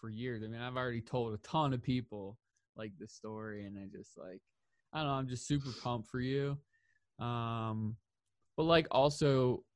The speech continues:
and I've told you this, like, many times, but also just, like, really proud of, like, the work that you've put in and, like, seeing it pay off, but also, like, your attitude through it all has just been, like, such an encouragement. And, like,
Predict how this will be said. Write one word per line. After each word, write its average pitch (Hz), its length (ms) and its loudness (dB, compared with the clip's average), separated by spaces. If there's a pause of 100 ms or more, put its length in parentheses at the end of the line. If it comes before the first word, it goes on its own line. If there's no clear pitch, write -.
(240)
and 135 100 0
I've 131 160 0
told 101 260 -2
you 95 120 -4
this, 95 200 -4
like, - 180 -8
many 104 280 -2
times, 101 400 -6
but 143 80 -2
also 147 260 -2
just, 156 200 -6
like, 127 180 -2
really 120 420 0 (300)
proud 120 600 -2
of, 110 160 -8
like, 110 380 -4 (340)
the 113 80 -4
work 127 380 2
that 139 80 0
you've 123 300 0
put 120 200 -2
in 113 400 -2 (400)
and, 110 640 -2 (180)
like, 92 260 -4 (260)
seeing 127 400 -2
it - 140 -6
pay 117 220 -2
off, 110 380 0 (340)
but 143 100 2
also, 160 360 4
like, 160 200 -2
your 131 180 -4
attitude 123 560 -2
through 127 200 -2
it 107 80 -4
all 107 240 -2
has 110 160 -6
just - 240 -14
been, 107 200 -4
like, 95 260 -6 (540)
such - 360 -4
an 127 80 -2
encouragement. 110 720 -2 (200)
And, 101 320 -4
like, 95 220 -8